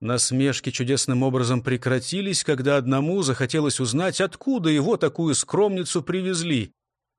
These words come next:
«Из Черной Пятери», — сказал Ознобиша. «Да ладно!» Он пожал плечами, заметил, однако, что желание поделить между собой его скудные пожитки быстро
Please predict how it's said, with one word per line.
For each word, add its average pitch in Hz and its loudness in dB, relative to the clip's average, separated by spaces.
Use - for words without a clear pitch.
«Из 107 -4
Черной 185 0
Пятери», — 165 -2
сказал 117 -2
Ознобиша. 101 -6
«Да 240 4
ладно!» 170 4
Он 135 2
пожал 139 2
плечами, 160 -2
заметил, 135 2
однако, 135 0
что 139 -2
желание 151 4
поделить 147 0
между 131 2
собой 143 2
его 139 2
скудные 139 0
пожитки 139 -2
быстро 185 -4